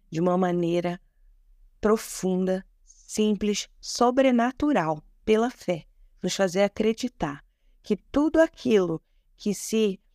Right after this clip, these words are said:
mostra para nós como sendo algo razoável, como sendo algo que desejamos, que o nosso coração humano,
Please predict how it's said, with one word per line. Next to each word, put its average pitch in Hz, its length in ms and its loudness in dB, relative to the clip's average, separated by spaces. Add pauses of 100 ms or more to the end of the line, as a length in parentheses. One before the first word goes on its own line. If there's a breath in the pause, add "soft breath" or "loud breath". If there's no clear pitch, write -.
(320)
mostra 220 560 0
para 233 180 0
nós 170 420 -2 (240)
como 190 240 0
sendo 180 560 -2 (380)
algo 180 560 2 (420)
razoável, 190 1000 0
como 190 240 -6
sendo 202 400 -2
algo 185 360 2 (560)
que 190 120 -8
desejamos, 190 920 2 (720)
que - 140 -4
o 185 60 2
nosso 208 340 2
coração 220 560 0
humano, 185 480 0